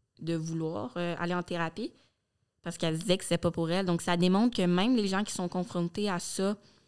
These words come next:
à tous les jours ont eux aussi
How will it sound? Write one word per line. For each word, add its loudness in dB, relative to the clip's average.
à -2
tous -2
les 4
jours 2
ont 4
eux 4
aussi 0